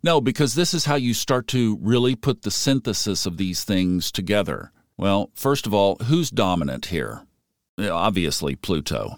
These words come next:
sitting in a very strong position in Capricorn that we have talked about so much, that so much transformation has happened when Pluto has been in Capricorn.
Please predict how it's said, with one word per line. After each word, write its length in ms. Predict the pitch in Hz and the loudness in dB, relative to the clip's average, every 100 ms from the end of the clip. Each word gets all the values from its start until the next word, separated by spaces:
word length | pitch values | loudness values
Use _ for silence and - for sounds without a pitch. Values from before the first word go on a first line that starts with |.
| - - | -16 -8
sitting 500 | - - 123 117 107 | -4 -2 0 2 2
in 100 | 90 | 2
a 80 | |
very 540 | 80 82 113 117 110 101 | -2 -4 0 2 2 0
strong 920 | - - - 104 113 113 107 104 101 | -2 -4 -4 0 4 4 4 2 0
position 560 | - 90 90 98 - 92 | 0 -2 0 0 0 -2
in 120 | 80 | -2
Capricorn 640 | - 98 - 95 - 92 90 | -2 -4 -4 -8 -4 -2 -2
that 100 | - | -2
we 160 | 92 | -2
have 160 | 85 73 | -2 -2
talked 320 | - 95 - | 0 0 0
about 320 | 73 76 - | -4 -4 -4
so 380 | - - - 135 | -4 -4 2 2
much, 420 | 135 113 - - - - - _ - | 4 2 0 -6 -8 -20 -20 _ -6
that 180 | 95 - | -4 -2
so 260 | - 131 | -2 0
much 280 | 120 113 - | 0 0 -4
transformation 1200 | - 117 107 104 - 98 101 123 139 139 107 80 | -4 0 0 -2 -2 2 4 4 4 2 2 0
has 320 | 71 85 78 - | 0 -2 -4 -4
happened 600 | - 113 - 73 67 - | 0 0 0 -4 -4 -4
when 260 | 78 73 | -2 -2
Pluto 540 | - 120 123 113 110 98 | -2 0 0 2 0 2
has 220 | 90 82 | -2 -2
been 200 | 101 92 | -2 0
in 120 | 90 | -2
Capricorn. 720 | 95 82 - 71 82 73 71 | -2 -2 -4 -8 -2 -2 -2